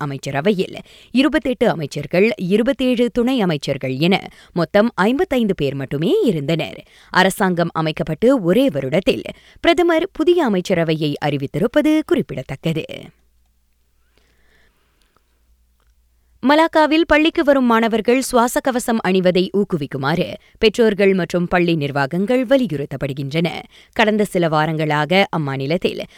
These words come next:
கொரோனா தொற்று எண்ணிக்கை உயர்ந்து வருவதாக மாநில அரசு தெரிவித்தது. இதனிடையே, கடந்த மாதத்தின் கடைசி வாரத்தில் கோவிட் நைன்டீன் சம்பவங்களின் எண்ணிக்கை நாடு முழுவதும் ஆறாயிரத்து எழுநூறாக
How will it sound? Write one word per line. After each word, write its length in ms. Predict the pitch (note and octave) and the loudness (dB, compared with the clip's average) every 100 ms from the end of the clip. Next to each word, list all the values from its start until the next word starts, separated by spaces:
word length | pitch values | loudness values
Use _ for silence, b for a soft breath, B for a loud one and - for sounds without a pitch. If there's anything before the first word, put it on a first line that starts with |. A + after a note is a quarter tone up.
| b | b
கொரோனா 340 | - E4 E4+ D#4 | 4 4 4 2
தொற்று 340 | A#3 G3 G#3 | -2 -2 -2
எண்ணிக்கை 480 | E3+ F3 E3+ F3+ F3 | 0 0 0 0 0
உயர்ந்து 400 | F#3 F#3+ F#3+ F#3 | 2 0 0 -2
வருவதாக 680 | C#3+ C#3 C#3 D#3 F#3 F#3+ F#3+ | -4 -8 -4 -4 0 0 0
மாநில 420 | F#3 G3+ B3 C4+ | 0 -2 -2 -2
அரசு 420 | B3+ C4 - F#4+ | -2 -4 -2 -2
தெரிவித்தது. 640 | - G3 D3 C#3+ D#3 D3+ B2+ - F#3+ _ _ _ _ _ _ _ _ _ _ _ _ _ b b b b b b D4+ | 0 -4 -4 -6 -4 -4 -8 -16 -20 _ _ _ _ _ _ _ _ _ _ _ _ _ b b b b b b 2
இதனிடையே, 480 | D#4 D#4+ D#4+ C#4 D4+ | 4 6 4 4 4
கடந்த 300 | C#4+ C#4 C#4 | 4 4 2
மாதத்தின் 480 | C4 B3+ B3 A#3+ | 4 2 2 -2
கடைசி 440 | A#3 G3 G3 - F#3+ | 0 0 0 0 -4
வாரத்தில் 520 | C#3 C3+ F3+ F#3 - - b b | -4 -4 -4 -4 -8 -16 b b
கோவிட் 240 | A#3+ A3 G#3+ | 4 4 2
நைன்டீன் 360 | G3 F3+ F#3 | -2 0 -2
சம்பவங்களின் 680 | F3 E3+ D#3+ E3 D#3+ E3 D#3 | 0 -2 -2 -4 -2 -2 -4
எண்ணிக்கை 500 | D3 D3+ D3+ G3+ G#3+ | -4 -6 -2 2 2
நாடு 280 | G3+ D#3 E3 | 2 0 -2
முழுவதும் 480 | D#3+ D#3 E3 G3 C4 F#3 | -4 -2 0 0 0 2
ஆறாயிரத்து 560 | F#3+ B3+ C#4+ B3+ B3 | 2 4 2 2 0
எழுநூறாக 720 | B3 G#3+ E3 B3 F4 F#3 C#3+ | 0 0 0 2 2 0 -2